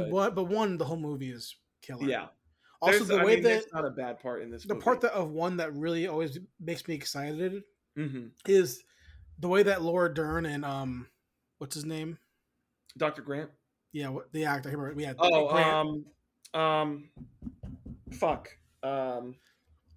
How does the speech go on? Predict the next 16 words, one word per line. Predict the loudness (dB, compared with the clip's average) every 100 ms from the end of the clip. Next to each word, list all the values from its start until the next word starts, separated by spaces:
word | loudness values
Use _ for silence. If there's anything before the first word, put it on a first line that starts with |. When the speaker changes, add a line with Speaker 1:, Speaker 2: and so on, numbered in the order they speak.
| _ _ _ _ _ _ _ 4
Speaker 2:
Either | 6
Speaker 1:
God, | 8
Speaker 2:
way, | 6
Speaker 1:
what | 4
Speaker 2:
the |
Speaker 1:
is | 4
Speaker 2:
way, | 2
Speaker 1:
his | 0
name? | -12 -14 _ _ _ _ _ -10
Speaker 2:
the | 0
way | 2 4
that | 4 2
they | 2 2 2 0 -2 -8 _ 0
Speaker 1:
Can't | 4 4 2
remember. | -6
Speaker 2:
act | -10